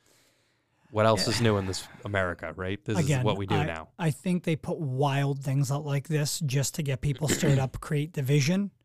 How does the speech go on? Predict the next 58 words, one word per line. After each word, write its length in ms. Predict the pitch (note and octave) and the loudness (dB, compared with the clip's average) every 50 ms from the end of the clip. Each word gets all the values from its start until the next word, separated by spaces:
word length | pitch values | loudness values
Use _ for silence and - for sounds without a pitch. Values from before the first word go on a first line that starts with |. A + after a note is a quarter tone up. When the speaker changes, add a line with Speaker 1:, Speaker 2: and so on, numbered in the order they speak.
| _ _ | _ _
Speaker 1:
Mm-hmm. 180 | A#2+ A2+ C#3 F3 G#3 | -2 0 0 0 -2
Speaker 2:
scare 380 | - - - - G3 E3 E3 D#3+ | -4 -6 -2 2 4 4 4 4
people, 420 | - E3 E3 C#3+ - E3+ D#3+ E3 | 4 4 2 4 6 4 6 6
Speaker 1:
Yep. 120 | A#2+ C#3 D3 | 6 6 4
Speaker 2:
get 120 | E3+ E3+ | 4 2
you 100 | F3 D3 | 2 -2
talking, 500 | C3 - D#3 E3 E3 E3+ E3 F3+ E3+ E3+ | -2 2 4 6 6 6 6 6 6 6
get 140 | D#3 E3 - | 6 4 2
you 120 | D#3 D3 | 0 -4
thinking. 560 | B2 - F#3+ F#3 E3+ - F#3 E3+ F3 F3 E3 - - _ _ _ _ _ _ _ _ _ - | -2 2 4 4 6 6 6 4 4 4 2 -2 -6 _ _ _ _ _ _ _ _ _ -4
I-, 60 | E3+ | -4
it's, 400 | E3+ - F3 E3 - - - - - | -2 0 0 0 0 -2 -6 -6 -2
it's 220 | - E3 C#3+ - - | -2 -2 -2 0 0
just 240 | D3+ E3 C#3+ - | 0 0 2 2
a 20 | F3+ | 2
game. 380 | D3+ D3 C#3 C3 B2 F#2+ - _ _ _ _ | 2 2 4 2 2 0 -4 _ _ _ _
Speaker 1:
But 180 | - E3+ D#3 - | 0 0 0 2
to 100 | - - | 0 0
me, 200 | - C#3+ D#3 D#3+ | 2 4 4 4
it's 160 | D#3 C#3 - - | 2 0 0 0
the 40 | |
goalpost 560 | A#2+ G#2+ B2 D3 E3+ - - G2+ F2+ E2+ - - | 4 6 6 6 6 4 0 -4 -6 -6 -6 -6
moving, 300 | G2 F2+ E2 F2 D#2+ D#2 | -6 -6 -6 -8 -10 -6
right? 240 | E2+ F#2+ G2 G#2+ | -4 -2 0 2
It's, 200 | A2 G#2+ - - - - | 2 0 0 -2 -6 -2
it's 280 | B2+ A2 G2 - - | -2 -2 -2 -2 -4
the, 380 | - A#2 G#2+ G#2 G#2 G2+ G2+ G#2 - | -2 0 0 2 0 0 -2 -2 -2
"Well, 180 | A#2 A2 G#2 | 0 0 2
let's 200 | G#2 C3 C#3+ - | 2 2 2 2
see 120 | - F3 E3 | 2 2 2
if 120 | D#3 D3 | 2 2
we 100 | D#3+ D#3 | 0 2
get 200 | C#3 D3 D3 C#3+ | 4 2 2 2
this 180 | - C3+ - - | 2 0 0 0
passed. 500 | - D3+ G#2+ E2+ E2+ E2+ - - - - | -2 -4 -4 -4 -4 -6 -8 -10 -6 0
And 80 | A2+ G2+ | 0 0
Speaker 2:
Right. 40 | G2+ | 0
Speaker 1:
if 140 | F#2+ - G#2+ | 0 -2 -4
it 100 | F#2+ - | 0 2
does, 560 | F3 F#3+ G3+ E3 C3+ B2 A#2 A2+ A2+ G#2+ - | 4 6 6 8 8 8 6 6 4 2 -2
well, 300 | C3+ F3+ B3 C#4 C#4+ C#4 | -2 -2 0 2 0 2
let's 180 | A#3+ G#3 G#3 - | 2 0 0 0
see 140 | - A3+ A3 | 0 0 0
what 140 | A3 G#3 | 2 2
else 240 | G#3+ A#3+ C#4 - - | 2 2 2 0 0
we 100 | - D#3+ | 0 0
try 300 | - - A#2+ F#2+ F2 F2 | 2 2 2 2 2 4
Speaker 2:
How 140 | D3 F#3 F#3 | 6 6 6
far 160 | - - F#3+ | 6 6 6
Speaker 1:
next. 100 | F#3+ - | 4 4
Speaker 2:
can 80 | - F#3+ | 4 2
we 80 | G3 | 4
push? 80 | B2 B2 C#3+ | 6 6 6
Speaker 1:
Oh, 540 | D#3+ D#3+ D#3+ D#3+ D#3+ D#3 D#3 D#3 D3 C#3 B2+ A2 | 8 8 8 8 6 6 6 4 4 4 2 2
let's 240 | A2 C3+ C#3+ - - | 2 2 2 0 0
take 220 | - D3+ C#3 C3+ | 2 2 2 4
this 180 | - D3 C3+ - | 2 0 0 2
to, 80 | - C3+ | 2 2